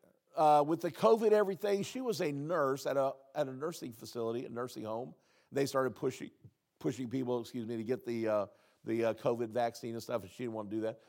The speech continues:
Started looking for a job. And at the same prison her husband worked at, they had an opening for a comptroller, a, a, the financial office, uh, person to, to handle it. It's a small prison, about a hundred inmates, but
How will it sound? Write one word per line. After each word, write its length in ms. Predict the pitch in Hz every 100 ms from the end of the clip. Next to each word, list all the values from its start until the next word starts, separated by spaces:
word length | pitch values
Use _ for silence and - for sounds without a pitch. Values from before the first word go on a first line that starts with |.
| _
Started 220 | 180 156
looking 140 | 151
for 100 | 131
a 40 | 123
job. 420 | 165 196 180 - _ _ _
And 120 | 190 190
at 140 | 165
the 80 | 151
same 600 | - 196 220 233 220 214 _
prison 560 | 233 254 175 135 123 139
her 100 | 147
husband 400 | - 196 208 190
worked 220 | 147 120
at, 260 | 110 110 131 - _ _
they 180 | 151 190
had 320 | 165 151 156
an 120 | 156 143
opening 560 | 180 208 - 127 143
for 400 | 131 120 120 131
a 120 | 131 127
comptroller, 760 | - 151 131 165 151 127 110
a, 220 | 113 113 - _ _
a, 160 | 120 117 -
the 100 | 131
financial 720 | - 143 143 147 156 - 123
office, 720 | - 127 120 - 101 - - _ -
uh, 140 | 110
person 560 | - 113 107 123 139 180 _ _ _ _
to, 220 | 139 127
to 140 | 113 -
handle 260 | 110 113
it. 40 | 175
It's 120 | 175
a 60 |
small 360 | 175 202 208 196
prison, 340 | - 147 143
about 180 | 156 151
a 40 | 120
hundred 320 | 127 131 117
inmates, 540 | 120 117 107 117 139
but 260 | - 107